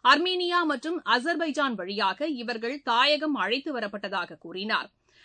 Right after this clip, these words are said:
மேற்காசியாவில் நிலவும் சூழ்நிலையை மத்திய அரசு உன்னிப்பாக கவனித்து வருவதாகவும் அவர் தெரிவித்தார். இது தொடர்பாக வெளியுறவு அமைச்சர் டாக்டர் ஜெய்சங்கர்,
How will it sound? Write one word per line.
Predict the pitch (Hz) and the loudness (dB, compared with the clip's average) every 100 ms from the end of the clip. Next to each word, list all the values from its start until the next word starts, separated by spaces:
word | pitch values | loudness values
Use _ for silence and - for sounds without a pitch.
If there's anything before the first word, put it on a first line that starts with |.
| _ | _
மேற்காசியாவில் | 277 339 415 403 370 339 330 311 302 302 | 4 4 4 0 0 0 0 0 0 0
நிலவும் | 277 277 302 320 | 0 0 0 -2
சூழ்நிலையை | - 339 339 311 269 269 311 | -4 -2 0 0 0 0 0
மத்திய | 254 240 320 320 | 0 -2 -4 -4
அரசு | 277 240 302 320 | -4 -4 -6 -6
உன்னிப்பாக | 233 247 285 277 269 262 330 | -4 -4 -4 0 0 0 -4
கவனித்து | 220 233 339 311 285 | -4 -2 -4 -4 -4
வருவதாகவும் | 226 208 202 190 208 226 240 | -4 -2 -2 -2 -2 -6 -6
அவர் | 185 202 196 | -4 -6 -6
தெரிவித்தார். | 160 190 208 240 - _ _ _ - | -12 -10 -2 -2 -2 _ _ _ -8
இது | 202 | -6
தொடர்பாக | 220 220 247 240 226 247 339 | -2 -2 0 0 0 0 -4
வெளியுறவு | 226 226 269 277 277 | -2 0 0 0 0
அமைச்சர் | 254 240 233 277 240 | -2 -2 -4 -6 -2
டாக்டர் | 196 196 220 185 | -2 -2 -6 -8
ஜெய்சங்கர், | 208 214 247 180 233 269 | -6 -4 -6 -6 -2 -2